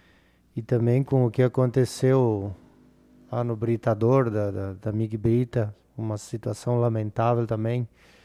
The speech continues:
que vitimou também um membro da nossa comunidade, uma pessoa bacana, que deixou, assim,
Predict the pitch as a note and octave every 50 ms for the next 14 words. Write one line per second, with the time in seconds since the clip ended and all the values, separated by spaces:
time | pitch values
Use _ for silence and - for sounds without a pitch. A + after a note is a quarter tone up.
0 | _ _ _ _ _ _ _ _ _ - _ - A#2 G#2 A#2 A2 - B2 A#2+ A#2
1 | A2+ A#2+ B2+ A#2 A#2+ A2+ A2 A2+ A#2 B2 A#2+ A#2 A2+ A2 A2 G#2+ A2 A2+ A#2+ A#2+
2 | A2+ G#2+ A2 A2+ A2 A2+ A2+ - - - A2+ A2 G#2+ G#2+ A2 G#2+ A2 A#2+ A#2 A#2
3 | A#2 A2+ A2 - A#2 - - - A#2 A2+ G#2+ G#2 G2 F#2 - - _ _ _ _
4 | A2 G#2+ G#2 - - - A#2+ A#2 A#2+ B2+ B2+ B2 A#2 A2+ - _ _ _ _ _
5 | _ _ _ _ _ - _ _ _ _ _ - - A2 G#2+ A2 - - - A#2+
6 | A#2 A#2 A2 - - - B2 A#2 A2+ A2 G#2+ G2+ G2+